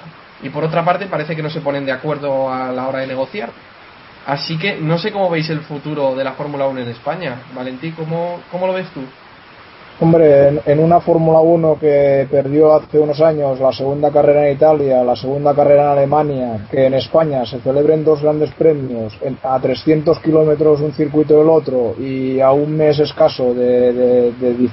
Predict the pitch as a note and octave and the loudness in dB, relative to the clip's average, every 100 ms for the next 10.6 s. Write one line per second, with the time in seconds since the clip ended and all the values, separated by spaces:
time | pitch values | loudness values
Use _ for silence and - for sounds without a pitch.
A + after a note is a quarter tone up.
0 | - B2+ A#2+ C#3+ D3+ D#3 E3+ F#3 G#3+ - | -2 0 0 4 2 4 4 2 2 -10
1 | _ _ _ - C#3+ D#3 D#3 D3 C#3+ D3 | _ _ _ -2 2 4 6 6 6 4
2 | D3+ E3 E3+ E3 D#3+ C#3 C3+ B2 B2+ C3 | 4 4 4 4 4 2 0 -2 -2 0
3 | B2+ B2 B2 C3+ C#3 C#3 C#3 C#3 C3+ C3 | 0 0 2 4 4 4 2 0 0 0
4 | C3+ C3+ C#3 B2+ C3 B2+ B2 A#2+ A#2 A2 | 2 0 2 2 4 4 4 2 0 0
5 | C3 C3+ B2+ A#2 A#2 A2 A2+ G#2 A2 A#2 | 0 0 0 2 2 2 -2 -4 0 2
6 | A2+ A2+ A2 A2 G#2 A#2+ A2 A2+ A2 G#2 | 2 2 2 0 0 0 2 2 4 2
7 | G2 F#2+ - - - - - - G2 E2+ | 0 -6 -16 -20 -20 -20 -20 -14 -14 -14
8 | - - B2 B2+ - C3+ B2 A#2 A#2+ A#2+ | -20 -20 -14 -14 -4 -2 0 2 0 0
9 | G#2+ B2+ A2 A2+ A#2 A#2 G#2 D3 C#3 A2+ | -2 -4 0 0 2 0 0 -2 0 0
10 | A2 G2+ G#2+ A#2+ A#2 F#2+ | 2 2 4 4 4 2